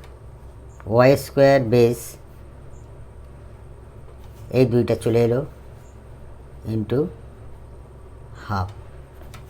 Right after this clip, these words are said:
into log of z স্কয়ার জেড, এই দুইটা চলে এলো,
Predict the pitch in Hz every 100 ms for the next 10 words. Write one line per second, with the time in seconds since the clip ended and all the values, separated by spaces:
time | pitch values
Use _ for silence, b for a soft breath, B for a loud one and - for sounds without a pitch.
0 | - - - - - - - - - -
1 | - 143 135 113 107 107 - - - -
2 | - - - - - 107 117 120 123 123
3 | 135 135 - - - - - - - -
4 | - - - - - - - - - -
5 | - - - - 101 98 123 143 147 -
6 | 117 107 107 - - - - - - -
7 | - - - - - - - - 92 98
8 | 131 127 113 - - - - - 113 117
9 | 120 113 120 117 117